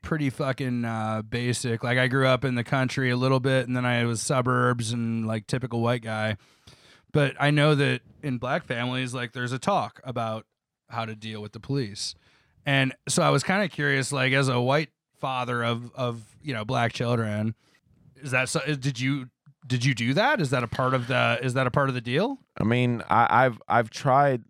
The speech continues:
Speaker 2: <laughs> I've tried to introduce my kids to the police. Like, when I see them out and I'm out with my kids,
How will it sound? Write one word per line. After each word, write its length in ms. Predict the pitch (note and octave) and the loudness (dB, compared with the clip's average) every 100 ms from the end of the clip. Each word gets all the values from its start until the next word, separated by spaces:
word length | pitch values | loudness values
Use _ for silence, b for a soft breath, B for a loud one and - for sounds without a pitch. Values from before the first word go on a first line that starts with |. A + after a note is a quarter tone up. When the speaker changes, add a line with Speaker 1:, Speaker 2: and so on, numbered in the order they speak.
| _ D#2 - | _ -20 -10
Speaker 2:
<laughs> 880 | A2+ - D3 B2+ - _ _ _ _ | -8 -2 -2 -2 -10 _ _ _ _
I've 200 | A2 A#2+ | 0 0
tried 320 | - C#3 C#3 | 2 4 4
to 80 | C3+ | 2
introduce 440 | A#2 G#2+ A#2 A#2+ G#2+ | -4 -4 -4 -4 -4
my 140 | F#2+ | -8
kids 440 | - G#2+ G#2 - - | -4 -2 -2 -6 -14
to 200 | - A#2 | -6 -4
the 100 | B2+ | -4
police. 520 | B2 B2 C3 C3 C3 | -6 -6 -6 -6 -6
Like, 160 | F2+ F2 | -8 -6
when 120 | G2+ | -4
I 80 | F#2+ | -4
see 240 | F#2 G#2+ | -6 -4
them 200 | G2+ F#2 | -4 -2
out 240 | F2 G2+ G2 | 0 2 0
and 120 | F2 | 0
I'm 140 | F#2+ | -4
out 200 | F2 F2+ | -2 -2
with 220 | D#2+ F2 F#2+ | -2 -4 -4
my 160 | F#2+ | -4
kids, 560 | - F#2+ F#2 G#2 A2 | -4 -2 -2 -4 -10